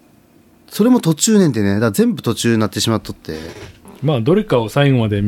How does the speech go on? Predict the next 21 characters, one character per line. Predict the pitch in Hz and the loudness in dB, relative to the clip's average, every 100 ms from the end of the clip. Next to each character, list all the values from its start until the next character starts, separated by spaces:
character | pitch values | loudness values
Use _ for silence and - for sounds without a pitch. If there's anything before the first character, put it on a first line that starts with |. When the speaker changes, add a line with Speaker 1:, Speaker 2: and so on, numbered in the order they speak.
| 110 | -2
Speaker 2:
見 | 123 117 | 0 2
よ | 120 117 | 2 2
う | 107 | 0
み | |
た | 107 | -4
い | 104 | -4
な | |
感 | 98 101 | -4 -6
じ | 101 | -6
か | 98 | -6
ね。 | 113 - - - | -8 -10 -20 -10
Speaker 1:
う | |
ー | |
ん、 | 87 87 87 87 90 90 | -8 -6 -4 -4 -6 -4
だ-、 | 110 120 | 0 0
だ | 90 | 0
か | 147 | -2
ら | 92 | 0
全 | 151 180 | -2 0
然 | 180 165 | -2 0
違 | 160 | 0